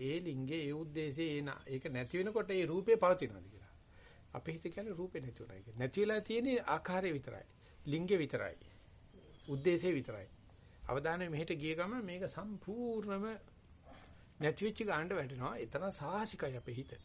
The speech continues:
අරමුණ නැති වුණා ගානට යන්නේ. දැන් මම කාට හරි තරහ වුණා නම් ඒ මනුස්සයා ඉන්නව පේන්නත් බෑ. මරන්න ඕනේ.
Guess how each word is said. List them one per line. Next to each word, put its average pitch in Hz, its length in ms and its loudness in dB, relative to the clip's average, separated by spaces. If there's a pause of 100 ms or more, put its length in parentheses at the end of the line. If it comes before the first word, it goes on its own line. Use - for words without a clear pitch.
(640)
අරමුණ 127 340 -4
නැති 190 260 -2
වුණා 196 200 4
ගානට 185 300 2
යන්නේ. 131 340 0 (300)
දැන් 107 160 -10
මම 113 240 -4 (460)
කාට 120 260 -4
හරි 123 200 0 (340)
තරහ 127 260 -2
වුණා 190 320 2
නම් 123 200 -2 (640)
ඒ 151 140 0
මනුස්සයා 185 380 -2
ඉන්නව 220 360 6
පේන්නත් 190 320 6
බෑ. 113 200 -2
මරන්න 214 360 2
ඕනේ. 98 300 -4